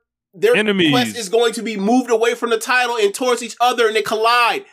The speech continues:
Speaker 1: That's simple fucking storytelling. That's sports. That's soap opera. That's everything that pro wrestling is. What the fuck is wrong with y'all?
Speaker 2: Yeah, man. Um, I
Speaker 1: Also,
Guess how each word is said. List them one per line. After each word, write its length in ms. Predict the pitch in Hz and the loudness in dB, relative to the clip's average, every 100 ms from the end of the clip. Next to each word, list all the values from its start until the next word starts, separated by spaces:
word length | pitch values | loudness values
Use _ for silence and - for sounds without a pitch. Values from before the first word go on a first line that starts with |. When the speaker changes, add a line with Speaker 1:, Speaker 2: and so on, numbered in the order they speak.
| _ - | _ -4
Speaker 1:
That's 220 | 269 262 | -2 -2
simple 400 | - 349 359 349 | -2 -2 0 -4
fucking 380 | - 330 330 302 | -2 -2 -2 -4
storytelling. 840 | - 330 330 285 285 269 196 135 - - | 0 2 2 0 -4 -2 -2 -6 -12 -6
That's 200 | 294 285 | -4 -4
sports. 560 | - - 320 339 330 - - | -8 -4 2 2 2 -8 -8
That's 200 | 262 262 | -6 -4
soap 260 | - 311 - | 0 0 0
opera. 480 | 311 311 320 311 311 - | 2 2 4 2 0 -4
That's 200 | 277 - | -4 -2
everything 500 | 302 311 320 277 320 | -4 -2 -2 -4 -2
that 120 | 311 294 | -2 0
pro 160 | 320 | 2
wrestling 300 | 302 294 285 | 2 0 -4
is. 380 | 277 277 226 139 - - | 0 2 2 0 -10 -8
What 160 | 254 330 | -2 -2
the 100 | 320 _ | -2 _
fuck 200 | 320 - | -2 -2
is 100 | 269 | -2
wrong 220 | 277 285 | 2 2
with 140 | 269 226 | 0 0
y'all? 340 | 180 110 - _ _ _ _ _ _ _ _ _ _ _ | 0 -2 -8 _ _ _ _ _ _ _ _ _ _ _
Speaker 2:
Yeah, 220 | 101 95 | -8 -8
man. 440 | 90 90 90 87 87 _ _ _ _ _ | -8 -10 -10 -12 -16 _ _ _ _ _
Um, 640 | 113 117 113 107 101 95 - _ _ _ _ _ _ _ _ _ _ _ _ _ _ _ _ _ | -2 0 0 -2 -6 -14 -18 _ _ _ _ _ _ _ _ _ _ _ _ _ _ _ _ _
I 240 | 107 107 | -12 -2
Speaker 1:
Also, 480 | 269 302 294 262 | -2 -2 -2 -2